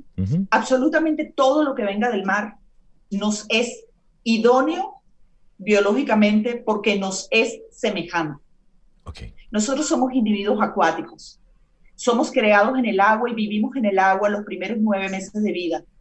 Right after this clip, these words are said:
Speaker 2: Y el líquido amniótico del útero de nuestra madre es prácticamente agua marina. Pero además, como raza, venimos del agua y compartimos con los seres marinos una serie de similitudes metabólicas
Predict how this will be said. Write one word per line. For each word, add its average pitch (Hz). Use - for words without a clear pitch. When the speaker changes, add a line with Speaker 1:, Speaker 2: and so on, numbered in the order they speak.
Speaker 2:
Y 214
el 202
líquido 262
amniótico 214
del 196
útero 262
de 208
nuestra 208
madre 180
es 208
prácticamente 208
agua 196
marina. 156
Pero 240
además, 214
como 220
raza, 240
venimos 214
del 175
agua 180
y 214
compartimos 269
con 202
los 202
seres 240
marinos 202
una 233
serie 214
de 202
similitudes 196
metabólicas 220